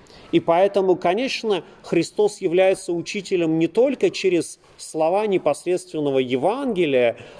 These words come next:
но через всё Священное Писание. Христос, как вечное истинное Слово Божье,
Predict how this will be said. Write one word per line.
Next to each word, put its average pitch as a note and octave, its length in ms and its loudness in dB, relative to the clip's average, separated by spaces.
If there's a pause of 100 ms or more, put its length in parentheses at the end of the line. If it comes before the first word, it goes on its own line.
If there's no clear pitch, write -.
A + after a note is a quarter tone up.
но F#3 140 4
через G3+ 340 0
всё - 800 0
Священное D3+ 680 -4
Писание. F#3 640 -4
Христос, G3 640 -2
как C#3+ 240 -4
вечное D#3+ 560 -2
истинное C#3+ 680 -4
Слово G3+ 500 0
Божье, D3 720 4